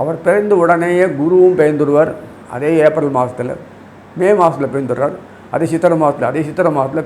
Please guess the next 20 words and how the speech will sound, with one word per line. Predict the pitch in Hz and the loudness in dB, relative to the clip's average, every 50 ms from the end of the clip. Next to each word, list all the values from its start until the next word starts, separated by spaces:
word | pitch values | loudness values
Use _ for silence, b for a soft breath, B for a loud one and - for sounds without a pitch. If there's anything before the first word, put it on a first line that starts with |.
| 135 | -2
பெயர்றார். | 131 127 117 113 110 110 - - - - - 156 151 180 | -2 -2 -2 -4 -8 -12 -14 -18 -20 -16 -12 0 2 4
குரு | 196 214 220 202 175 156 139 113 - - - - - - 160 | 4 6 6 6 6 6 4 2 -2 -8 -14 -16 -14 -4 0
மிதுனத்துக்கு | 170 190 202 208 202 180 185 165 160 180 | 2 4 4 4 4 4 2 4 4 4
போய், | 180 160 131 - | 4 4 2 0
போகும்போது | 160 156 160 170 170 170 190 196 180 147 143 139 180 - - | -2 0 2 2 2 4 4 4 4 4 2 2 -2 -2 2
போய் | 175 175 180 170 147 123 | 2 4 4 2 2 0
சே-, | 160 147 147 147 131 151 | 0 0 0 -2 -2 -2
சேர்ந்த | 160 160 160 160 156 151 | -2 -2 0 2 2 2
உடனேயே | 151 147 143 143 147 151 160 160 127 80 - - - - - - - - - - - - - - 143 | 2 0 -2 -4 -4 -4 -4 -4 -4 -6 -10 -14 -18 -20 -20 -20 -20 -20 -20 -20 -20 -20 -16 -12 -10
ரொம்ப | 135 147 151 | -8 -4 0
நாள் | 156 175 180 160 | 0 2 2 0
இருப்பார்னு | 156 151 - - 190 175 156 | 0 -2 0 0 0 2 0
நினச்சோம். | 151 127 - 143 120 - - - - - - - 165 | -2 -4 -6 -6 -8 -8 -10 -14 -14 -14 -12 -6 2
அதே | 165 196 208 202 | 6 6 8 8
சமயத்துல | 208 180 175 175 185 170 127 143 - | 6 2 2 2 4 4 4 4 4
ஆனி | 202 208 214 214 190 | 2 2 2 2 2
மா-, | 175 165 143 143 | 2 4 4 4
ஐ-, | 156 175 180 156 139 160 | 4 4 4 4 2 2
ஆனி | 190 208 220 208 | 2 2 2 0
மாசத்துல | 196 185 175 151 175 151 151 175 175 | 0 0 0 0 0 -2 0 2 6